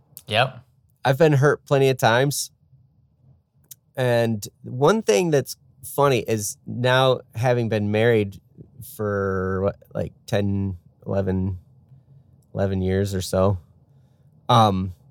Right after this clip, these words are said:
Speaker 2: <laughs> more than a decade. After it was ten years, I was like, "Well, hey,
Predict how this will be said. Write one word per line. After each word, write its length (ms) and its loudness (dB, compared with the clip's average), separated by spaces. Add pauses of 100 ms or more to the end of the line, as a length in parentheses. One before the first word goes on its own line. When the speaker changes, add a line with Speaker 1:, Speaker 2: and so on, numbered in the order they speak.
(180)
Speaker 2:
<laughs> 2000 -4
more 200 6
than 120 2
a 60 2
decade. 440 0
After 280 0
it 40 0
was 140 -2
ten 220 -2
years, 200 -2
I 20 -6
was 100 -8
like, 160 -12
"Well, 220 -12
hey, 240 -16